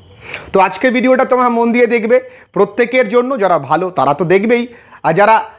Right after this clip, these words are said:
মানে ফাঁকি দিয়ে এসছো, এখন আর উপায় নেই, এই ভিডিওটা দেখো, দেখবে পরীক্ষার হলে তুমি ওই তিনের, তিনের মধ্যে তিনই পাচ্ছ। পুরো ভিডিওটা মন দিয়ে দেখি। দেখো, ভার্বের ফরমেশনসে তোমার কিন্তু অপশনস দেবে, সুতরাং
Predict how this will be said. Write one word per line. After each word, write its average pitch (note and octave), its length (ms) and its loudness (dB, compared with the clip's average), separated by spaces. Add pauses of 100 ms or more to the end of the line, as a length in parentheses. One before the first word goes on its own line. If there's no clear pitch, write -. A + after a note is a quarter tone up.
(300)
মানে G3 300 -2 (320)
ফাঁকি A3 280 -2
দিয়ে A3+ 260 2
এসছো, C3+ 440 -8 (360)
এখন F3 240 -2
আর C4 80 2
উপায় B3+ 360 0
নেই, A3+ 160 2
এই G3 100 0
ভিডিওটা A3+ 380 2
দেখো, G3+ 460 0 (260)
দেখবে G3+ 460 0 (160)
পরীক্ষার A#3+ 460 0
হলে G#3 280 0
তুমি G3 220 -4
ওই F#3 100 -2
তিনের, G3+ 440 0 (180)
তিনের A3+ 260 2
মধ্যে G#3 280 -2
তিনই F3 300 -2
পাচ্ছ। - 340 -4 (440)
পুরো A#3 160 4
ভিডিওটা G3 400 -2
মন C#3 220 0
দিয়ে A#2 140 -4
দেখি। - 280 -14 (380)
দেখো, B3+ 240 2
ভার্বের G3+ 400 2
ফরমেশনসে C4+ 640 -2
তোমার B3 280 2
কিন্তু B3 280 0
অপশনস F#3+ 500 0
দেবে, A2 260 -8 (460)
সুতরাং G#3+ 460 2